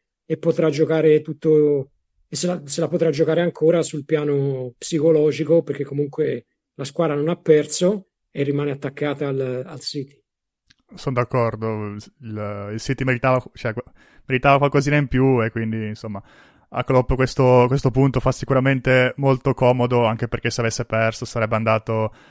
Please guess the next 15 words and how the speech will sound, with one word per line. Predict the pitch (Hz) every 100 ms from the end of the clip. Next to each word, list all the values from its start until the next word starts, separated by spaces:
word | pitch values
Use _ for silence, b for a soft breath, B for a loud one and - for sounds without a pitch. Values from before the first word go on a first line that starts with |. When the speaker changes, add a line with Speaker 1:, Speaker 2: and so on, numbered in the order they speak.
| b
Speaker 2:
a | -
meno | 117 117
quattro | - 107 110 95
e |
poi | - 98 95 92
recuperare | 104 101 110 104
quattro | 110 110
punti | 104 107 110
al | 104
City | 113 110
sarebbe | 104 113 110 107
stato | - 107 107 110 b b b
molto, | 127 127 123 127 123 - b b
molto | 139 143
complicato. | 147 151 143 165 143 135 139 143 143 135